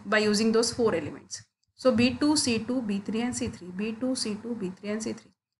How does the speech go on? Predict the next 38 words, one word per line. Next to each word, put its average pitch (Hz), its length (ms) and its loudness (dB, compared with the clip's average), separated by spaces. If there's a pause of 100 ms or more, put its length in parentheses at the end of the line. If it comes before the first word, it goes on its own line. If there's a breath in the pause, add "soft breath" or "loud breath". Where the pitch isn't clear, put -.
(120)
You 226 80 2
have 226 80 -2
to 233 80 0
compile 233 520 4
them 214 200 2
into 202 240 0
a 311 80 -2
two 220 160 -2
by 190 140 2
two 185 100 -2
determinant. - 340 -12 (1080)
Next, - 400 0
minus 254 460 4
B 226 280 4
one. 175 180 2
Next 220 220 -2
element 233 380 2
is 220 100 0
B 202 160 -2
one. 262 240 0 (100)
You 220 80 2
have 220 120 -6
to 226 60 2
put 247 200 0
minus 214 340 2
sign 240 200 2
there. 196 340 -2
So - 160 -10
minus 220 380 4
B 254 220 6
one 269 260 4
into. 214 320 0 (920)
While 233 160 6
expanding 262 460 6
three 262 140 4
by 262 160 6
three 269 100 0
determinant, 277 540 4